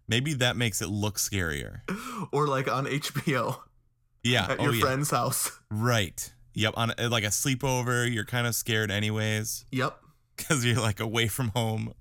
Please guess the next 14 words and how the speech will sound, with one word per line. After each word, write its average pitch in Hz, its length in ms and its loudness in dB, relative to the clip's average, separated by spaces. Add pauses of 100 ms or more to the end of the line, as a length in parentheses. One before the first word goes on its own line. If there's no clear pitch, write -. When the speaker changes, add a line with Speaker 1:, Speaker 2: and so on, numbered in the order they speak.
(120)
Speaker 2:
Yeah, 135 340 0
you 131 100 0
don't 143 300 0
think 151 160 -2
you're 143 100 -2
supposed 143 260 0
to 139 80 -2
be 131 60 2
doing 120 280 0
this. - 400 -2 (320)
Speaker 1:
Right. 104 300 2
Speaker 2:
Let's 143 200 0
watch 135 280 0
Gremlins. 120 640 -2